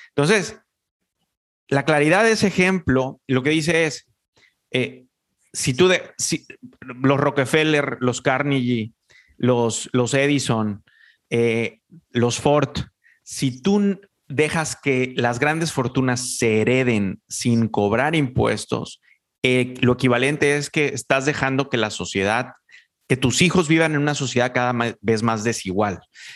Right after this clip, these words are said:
Entonces dije, Oye, si yo me lo pregunto como papá, eh,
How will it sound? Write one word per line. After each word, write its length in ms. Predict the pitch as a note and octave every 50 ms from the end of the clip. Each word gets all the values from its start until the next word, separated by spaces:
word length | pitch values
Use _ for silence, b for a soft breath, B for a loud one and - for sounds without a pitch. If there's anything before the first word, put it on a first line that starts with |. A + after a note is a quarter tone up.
| B
Entonces 320 | B - D3+ D3+ D#3+ F3 D#3+
dije, 200 | D3 - C#3 D#3
Oye, 340 | E3 D3 C3 A2 - - -
si 140 | - - C3
yo 80 | D3+
me 100 | E3+ G3
lo 100 | G#3 G#3
pregunto 420 | G#3 E3 C3+ B2+ D3+ E3 E3 - -
como 280 | - D#3 C#3 C3 A#2+
papá, 520 | - A#2 G#2 - - E3 E3+ D3+ C3 - _ _ _ _ b b b b b b b b _ _ _ _ _ -
eh, 640 | B2+ B2+ A#2+ A#2+ A#2 A2+ A2 G#2+ G#2 G2 G2 A2+